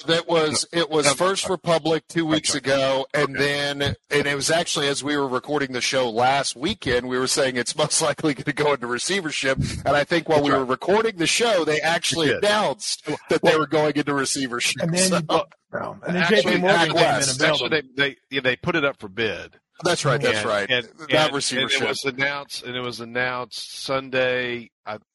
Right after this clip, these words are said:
Speaker 2: I think it was maybe, I wasn't sure if it was on Sunday or if it was first thing Monday morning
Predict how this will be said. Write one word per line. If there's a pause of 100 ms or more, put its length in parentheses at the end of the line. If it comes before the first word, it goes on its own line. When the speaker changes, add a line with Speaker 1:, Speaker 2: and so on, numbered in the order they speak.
Speaker 2:
I
think
it
was (160)
maybe, (720)
I
wasn't
sure
if
it
was
on
Sunday
or
if
it
was
first
thing
Monday
morning